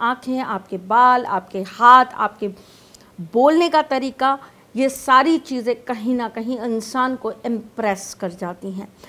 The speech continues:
आपका सिर्फ किसी के बीच में उपस्थित होना ही आपको उसकी आँखों में बसा जाता है। अगर जिसका शुक्र अच्छा होता है, ऐसे व्यक्ति का अगर रंग सांवला हो,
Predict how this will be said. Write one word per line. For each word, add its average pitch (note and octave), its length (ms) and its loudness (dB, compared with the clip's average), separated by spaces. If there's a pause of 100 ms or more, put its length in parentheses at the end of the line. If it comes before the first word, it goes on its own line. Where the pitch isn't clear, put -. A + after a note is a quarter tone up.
(300)
आपका C#4 440 4
सिर्फ D#4+ 540 -4
किसी C4+ 240 -8
के B3+ 220 -6
बीच A#3+ 440 -8
में C4 140 -6
उपस्थित A#3+ 720 -6
होना A3 360 -6
ही A#3+ 260 -4 (560)
आपको C4+ 540 4 (240)
उसकी D4 340 -10 (140)
आँखों B3 360 -4
में B3 220 -2 (200)
बसा A#3 420 0
जाता G3 340 -6
है। G#3 240 -10
अगर A3 180 -4
जिसका G#3+ 320 -6
शुक्र - 480 -6
अच्छा C4+ 380 0
होता A3+ 300 -4
है, C#4 240 -2 (340)
ऐसे C4 300 2
व्यक्ति A#3+ 420 -4
का D4+ 120 -2
अगर A3+ 300 -2
रंग G#3 400 -2
सांवला C4 440 -4
हो, A#3+ 200 -6